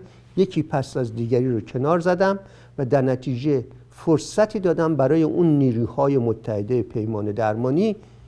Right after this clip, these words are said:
فعال بشن و اولین،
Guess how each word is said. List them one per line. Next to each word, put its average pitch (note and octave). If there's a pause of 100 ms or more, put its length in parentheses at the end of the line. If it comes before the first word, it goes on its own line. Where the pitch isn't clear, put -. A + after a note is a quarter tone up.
(220)
فعال C3+
بشن - (1500)
و D3 (140)
اولین، F3+